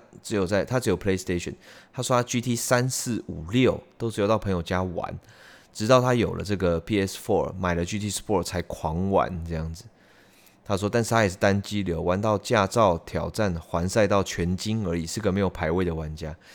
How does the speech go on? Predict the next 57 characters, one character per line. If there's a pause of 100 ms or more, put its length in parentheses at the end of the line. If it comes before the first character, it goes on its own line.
(300)
干，
那
你
也
是
非
常
厉
害
了，
我
觉
得
真
的
很
厉
害， (360)
很
狂
啦，
很
狂，
很
狂。 (1080)
G
T
的
玩
家
我
真
的
觉
得
都
非
常
厉
害。 (500)
因
为
它
就
是
要，
真
的
要
很
微
操
啦。 (480)
G
T
也
是，